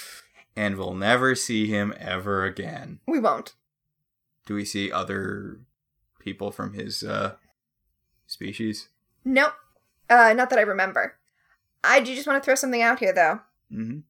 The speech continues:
Speaker 2: No one else hallucinated.
Speaker 1: That is true. That we know. But yes, no one else hallucinated.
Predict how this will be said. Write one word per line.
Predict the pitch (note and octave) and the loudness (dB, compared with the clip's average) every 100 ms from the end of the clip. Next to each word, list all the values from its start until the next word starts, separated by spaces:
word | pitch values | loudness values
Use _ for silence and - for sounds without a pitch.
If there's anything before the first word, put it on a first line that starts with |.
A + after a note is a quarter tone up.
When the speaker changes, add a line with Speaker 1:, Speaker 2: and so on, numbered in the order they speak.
| _ _ _ _ _ _ _ _ C4+ | _ _ _ _ _ _ _ _ -2
Speaker 2:
No | F#4+ | 4
one | C5+ G#4+ | 4 6
else | F#4 F#4+ - - | 4 2 -4 -10
hallucinated. | A#3+ B3+ D#4 - - G#3+ C#3+ D#2 - - - - _ _ _ _ _ _ _ | -8 -2 -2 0 -2 -2 -4 -6 -8 -10 -12 -20 _ _ _ _ _ _ _
Speaker 1:
That | A#2 G#2+ | -8 -6
is | G#2 - | -6 -8
true. | - G#2 - _ _ _ _ _ _ _ | -8 -10 -12 _ _ _ _ _ _ _
That | G#2+ F2 | -6 -6
we | G2+ | -10
know. | - - _ _ _ - | -16 -20 _ _ _ -16
But | - - | -14 -12
yes, | G#2 - - - | -12 -10 -10 -10
no | G2 | -12
one | E2+ | -12
else | D#2 - | -14 -16
hallucinated. | - - - G2+ G2+ | -18 -16 -14 -12 -14